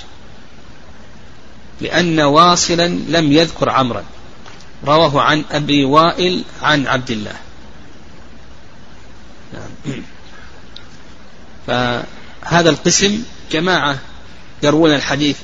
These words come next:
بأسانيد مختلفة فيرويه عنهم راو فيجمع الكل على إسناد واحد من تلك الأسانيد ولا يبين اختلاف كما تقدم. القسم الثاني من أقسام مدرج الإسناد أن يسوق الإسناد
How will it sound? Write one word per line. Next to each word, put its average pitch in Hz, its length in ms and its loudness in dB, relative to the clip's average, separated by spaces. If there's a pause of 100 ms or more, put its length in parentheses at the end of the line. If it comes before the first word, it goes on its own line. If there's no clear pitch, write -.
بأسانيد 151 640 2
مختلفة 175 640 2 (720)
فيرويه 156 640 6
عنهم 139 420 0
راو 165 540 4
فيجمع 156 460 2
الكل 143 380 2
على 131 360 0
إسناد 139 440 2
واحد 135 500 2
من 120 160 -2
تلك 139 260 -4
الأسانيد 107 420 -8 (460)
ولا 170 160 6
يبين 147 220 4
اختلاف 120 340 -2
كما 123 180 -2
تقدم. 107 260 -10 (1500)
القسم 185 440 2
الثاني 156 420 4
من 131 160 2
أقسام 147 360 2
مدرج 135 320 4
الإسناد 131 460 4 (920)
أن 170 140 4
يسوق 190 480 6
الإسناد 180 720 4